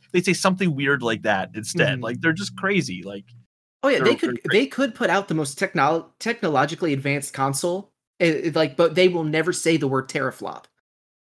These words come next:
Speaker 2: Like, they,
Speaker 1: <laughs>
Speaker 2: it won't be part, it'll
Speaker 1: Yeah.
Speaker 2: never be part of their marketing. But, like,
Speaker 1: Yeah.
Speaker 2: "Oh, yeah, and also, like, oh, yeah, and here's a trailer, and it's gonna blow people away, and it's gonna be beautiful," but they won't, like, make a point of it. Like, I mean, you're right, but it's, so it's just,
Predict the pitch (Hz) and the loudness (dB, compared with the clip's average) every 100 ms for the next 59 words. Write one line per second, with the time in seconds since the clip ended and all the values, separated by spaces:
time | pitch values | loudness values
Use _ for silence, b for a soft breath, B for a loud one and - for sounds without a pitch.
0 | _ 170 160 180 196 208 175 208 226 220 | _ 0 4 6 8 6 6 2 2 -2
1 | - 190 - 226 202 180 233 220 170 190 | 0 0 4 4 6 4 0 -2 0 2
2 | 190 147 131 156 277 - 127 104 - - | 4 2 0 0 0 0 -4 -4 -10 -18
3 | b b - 196 175 156 123 104 - 240 | b b 0 2 4 2 2 0 4 4
4 | 226 214 139 170 147 185 - 185 170 165 | 6 6 6 4 4 2 4 2 4 0
5 | 156 196 180 143 180 180 233 214 190 - | -2 -2 -2 0 0 0 0 0 -2 -2
6 | 214 147 135 160 151 185 151 175 180 185 | 0 0 0 -2 0 -2 2 2 2 0
7 | 156 156 160 139 151 139 135 165 139 135 | 2 2 2 0 -2 -2 0 0 0 -6
8 | 120 B B 170 202 190 156 185 - 143 | -8 B B 2 4 4 2 -2 -2 -2
9 | 143 139 - - 226 151 - - - 147 | 0 -4 -4 -2 0 0 -2 -8 -4 0
10 | 139 165 156 165 135 131 196 127 110 - | 2 4 2 2 0 2 2 2 -2 -12
11 | - 143 127 - 156 139 156 156 156 143 | -2 0 0 0 -4 -2 -6 0 0 0
12 | 139 135 | -4 -8